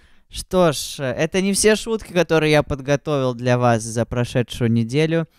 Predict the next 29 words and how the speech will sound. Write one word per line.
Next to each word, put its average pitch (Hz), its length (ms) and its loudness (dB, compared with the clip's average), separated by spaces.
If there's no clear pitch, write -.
У 139 100 -8
меня 156 180 -2
есть 175 300 -10
ещё 175 260 -6
шутка, 156 880 -2
подкол. 180 640 -2
У 143 80 -2
меня 160 220 2
есть, 151 320 2
я 147 100 0
придумал 147 420 -4
шутку, 165 360 -8
как 170 280 -4
подколоть 147 580 -10
вашего 135 460 -6
партнёра, 160 720 -2
когда 147 340 0
вы 147 120 -2
куда-то 143 340 -2
собираетесь 143 560 0
выходить, 135 460 -2
и - 20 -6
ваш 139 200 -2
партнёр 147 380 -2
спрашивает, 139 600 -2
как 151 240 0
я 139 120 0
выгляжу. 117 640 -4
А, 113 440 0